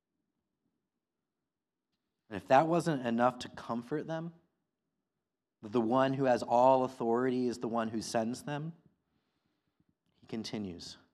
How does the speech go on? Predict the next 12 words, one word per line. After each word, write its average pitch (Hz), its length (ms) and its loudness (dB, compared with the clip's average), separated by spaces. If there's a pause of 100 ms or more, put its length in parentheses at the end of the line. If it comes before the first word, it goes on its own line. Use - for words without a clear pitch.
(1080)
"Not 160 240 10
only 196 300 8
do 156 160 6
I 165 120 8
have 156 200 6
all 147 240 8
authority," 139 840 2 (1040)
he 117 80 -14
says 131 280 0
in 139 120 -2
verse 135 260 -2
twenty 101 460 -6